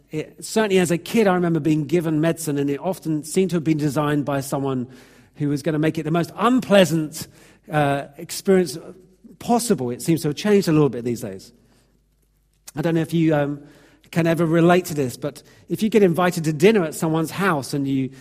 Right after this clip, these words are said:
you know, you have a nice evening and, and you drive home, what is it you feel you ought to do? Well, we feel we ought to invite them back, don't we? We feel obliged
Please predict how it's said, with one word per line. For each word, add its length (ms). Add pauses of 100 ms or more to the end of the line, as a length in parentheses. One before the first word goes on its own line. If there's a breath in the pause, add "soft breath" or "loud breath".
(200 loud breath)
you 80
know, 60
you 120
have 140
a 40
nice 320
evening 360
and, 120
and 120
you 80
drive 400
home, 420 (160 loud breath)
what 160
is 140
it 80
you 240
feel 400
you 140
ought 280
to 80
do? 420 (680 soft breath)
Well, 220
we 160
feel 260
we 140
ought 260
to 240
invite 560
them 260
back, 440
don't 240
we? 100
We 140
feel 200
obliged 840